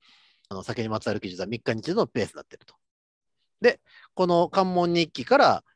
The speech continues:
室町期京都の酒宴のあり方、それからその社会的要素、こういったものを見ていこうというのが、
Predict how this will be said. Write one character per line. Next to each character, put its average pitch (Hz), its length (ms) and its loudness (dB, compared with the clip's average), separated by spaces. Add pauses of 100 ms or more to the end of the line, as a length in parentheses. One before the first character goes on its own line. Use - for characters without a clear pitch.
(140)
室 147 160 -2
町 143 260 -2
期 131 120 -8
京 123 200 2
都 226 100 -2
の 180 180 4
酒 - 220 -6
宴 120 180 0
の 123 120 -2
あ 107 60 -6
り 80 80 -6
方、 80 340 -10 (1500)
そ - 140 -2
れ 151 100 4
か 143 120 2
ら 135 260 4
そ - 120 -10
の 120 100 -4
社 113 140 -8
会 107 180 -2
的 - 260 -8
要 101 140 0
素、 80 200 -12 (100)
こ 135 120 -2
う 135 40 0
い - 20 0
っ - 20 -2
た 110 100 -4
も 147 120 -2
の 285 120 2
を 123 60 0
見 95 140 -10
て 92 160 -6
い 87 60 -10
こ 73 180 -12
う - 60 -18
と - 100 -20 (800)
い 117 100 -8
う 104 160 -4
の 196 120 2
が、 120 340 2